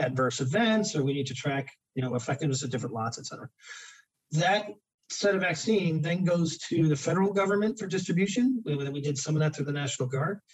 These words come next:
It might go right to a three P L provider like a FedEx or U P S or, you know, companies like that. It goes to the state government. It may skip the state government completely and go to the local pharmacy or the local,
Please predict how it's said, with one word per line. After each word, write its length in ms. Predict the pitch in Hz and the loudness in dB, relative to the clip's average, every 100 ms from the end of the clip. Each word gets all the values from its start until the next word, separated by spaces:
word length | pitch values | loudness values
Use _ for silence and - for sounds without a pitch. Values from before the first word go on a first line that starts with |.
| - - _ | -20 -20 _
It 140 | 147 | 0
might 280 | 156 160 165 | 2 2 2
go 200 | 165 160 156 | 2 2 2
right 220 | 160 180 | 2 2
to 160 | 180 160 | 2 0
a 20 | |
three 260 | - 165 165 | 2 0 0
P 200 | - 160 | 2 2
L 140 | 160 | 4
provider 560 | 151 131 143 165 190 180 | 2 -2 0 0 0 0
like 220 | 135 131 | -2 -2
a 40 | |
FedEx 540 | 120 - 143 151 135 - | -6 -2 0 0 0 -2
or 100 | 123 | -2
U 180 | 131 143 | -2 -4
P 220 | - 143 | -2 -2
S 300 | 139 139 - | -2 -4 -4
or, 280 | 123 123 - | -4 -6 -4
you 80 | 139 | -4
know, 180 | 123 127 | -4 -6
companies 360 | - 135 151 135 | -8 -4 -2 -2
like 160 | 135 127 | -2 -4
that. 260 | 156 156 160 _ _ - - | -2 -2 -2 _ _ -20 -8
It 200 | 151 151 | -2 0
goes 300 | 160 160 156 - | 2 2 2 -2
to 500 | - 160 151 143 - _ | 2 4 4 2 -2 _
the 100 | 151 | -4
state 500 | 135 - 135 - - - - _ 156 | -2 -2 0 0 0 -8 -14 _ -2
government. 460 | 165 190 254 247 - _ - - _ | 0 2 0 -4 -10 _ -20 -20 _
It 120 | 160 | 0
may 160 | 175 165 | 4 2
skip 420 | - - 196 202 | 0 0 0 2
the 100 | 151 | -2
state 380 | - 190 190 - | -2 -2 -2 -2
government 480 | 170 175 - 165 160 _ _ _ | -2 0 0 -2 -2 _ _ _
completely 680 | 135 151 208 294 - 139 156 - _ - _ - | 0 2 4 2 2 -2 -2 -4 _ -20 _ 0
and 220 | 151 151 | 4 4
go 260 | 170 175 | 4 2
to 460 | 165 - 170 165 160 | 0 0 2 4 4
the 80 | 143 | 2
local 320 | 147 165 135 | 2 0 -2
pharmacy 580 | - 170 180 165 - 160 | -2 0 2 0 2 0
or 40 | |
the 60 | 143 | 2
local, 360 | 143 135 131 | -2 -4 -8